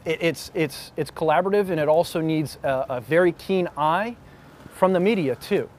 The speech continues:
right? Th-, this idea that we can continue to have an isol-, an isolationist, isolationist idea where it's me first,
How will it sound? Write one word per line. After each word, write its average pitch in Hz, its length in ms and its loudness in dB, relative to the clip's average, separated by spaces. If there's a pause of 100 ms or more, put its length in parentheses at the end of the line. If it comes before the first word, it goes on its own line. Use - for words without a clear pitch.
(240)
right? - 180 -2 (400)
Th-, 226 140 -4 (500)
this 226 220 6
idea 180 420 4
that 156 140 0
we 170 120 2
can 165 140 -4
continue 190 460 -2
to 147 100 2
have 147 400 -4
an 143 220 -6
isol-, 170 540 0
an 151 260 -4
isolationist, 170 840 0 (140)
isolationist 165 800 0
idea 143 340 0
where 131 160 2
it's 127 160 -6
me 170 160 0
first, - 540 -4